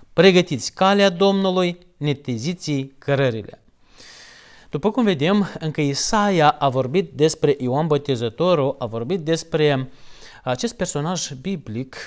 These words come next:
pe care îl întâln-, întâlnim deja în Evanghelie, în Noul Testament sau în Evanghelii, și zice: "Iată glasul celui ce strigă în pustie." Deci,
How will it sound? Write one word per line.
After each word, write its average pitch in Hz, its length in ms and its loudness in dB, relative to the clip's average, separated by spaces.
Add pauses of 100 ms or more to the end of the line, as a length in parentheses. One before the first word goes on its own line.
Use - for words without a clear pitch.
(160)
pe - 80 -10
care 156 200 -4
îl 151 60 0
întâln-, 139 340 -4
întâlnim 156 440 -4
deja 143 400 -2
în 196 280 2
Evanghelie, 131 1120 -2
în 120 120 -10
Noul 135 400 -2
Testament 131 640 -10
sau 147 260 -6
în 123 140 -8
Evanghelii, 117 680 -8 (440)
și - 160 -12
zice: 180 800 -2
"Iată 156 280 -4
glasul 156 1040 4
celui 160 320 -4
ce 127 140 -10
strigă 135 520 -4
în 139 260 -4 (140)
pustie." 131 500 -4 (2000)
Deci, - 400 -4